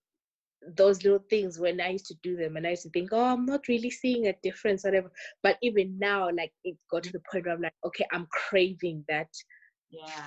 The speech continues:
Speaker 1: Phys-, it kind of gave me a balance that I'm missing.
Speaker 2: Mm. Yeah, I have, I too have been doing, like, some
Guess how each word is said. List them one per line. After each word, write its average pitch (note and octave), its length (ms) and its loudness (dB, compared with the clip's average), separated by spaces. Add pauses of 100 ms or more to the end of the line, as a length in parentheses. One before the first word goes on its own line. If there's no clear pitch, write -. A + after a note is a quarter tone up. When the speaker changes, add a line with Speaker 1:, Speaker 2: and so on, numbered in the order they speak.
Speaker 1:
Phys-, F#3 240 4
it G3+ 180 -2
kind A3 220 4
of G3+ 120 -6
gave G3 240 4
me F#3+ 140 -2
a F#3 160 -6
balance G#3 560 -4
that E3+ 140 -4
I'm E3+ 240 -10
missing. C#3+ 560 -10 (360)
Speaker 2:
Mm. D3 160 -16 (360)
Yeah, D#3 440 -6 (380)
I E3+ 160 0
have, D3+ 340 -2
I E3+ 160 -4
too F3 200 -14
have C#3+ 180 -12
been D3 140 -12
doing, D3 260 -12
like, C#3 180 -18
some C#3 840 -20